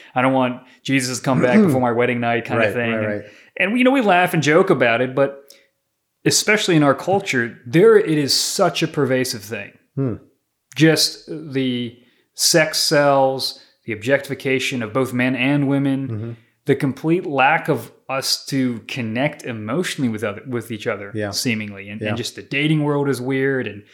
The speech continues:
Speaker 1: marriages are weird, and everything's sort of thrown out of whack
Speaker 2: Hmm.
Speaker 1: because we've divorced sex from anything other than just pleasure.
Speaker 2: Right.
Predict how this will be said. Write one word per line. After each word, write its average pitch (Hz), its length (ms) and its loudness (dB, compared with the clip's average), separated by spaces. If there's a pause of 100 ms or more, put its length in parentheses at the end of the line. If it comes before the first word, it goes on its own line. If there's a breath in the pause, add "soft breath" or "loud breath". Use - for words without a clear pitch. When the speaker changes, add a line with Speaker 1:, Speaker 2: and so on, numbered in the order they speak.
(180 soft breath)
Speaker 1:
marriages 147 580 0
are 139 120 0
weird, 135 320 -2
and 120 100 -2
everything's 175 640 -2 (320 loud breath)
sort 143 300 0
of - 80 -2
thrown 143 420 -2
out 127 200 0
of 104 120 -2
whack 123 460 -4
Speaker 2:
Hmm. 123 80 -4
Speaker 1:
because 120 480 -2 (560 soft breath)
we've 127 260 0
divorced 131 800 0
sex - 540 0
from 123 260 -6
anything 190 340 2
other 139 200 0
than 127 120 -2
just - 380 -4 (540)
pleasure. 101 340 -4 (200)
Speaker 2:
Right. 95 180 -6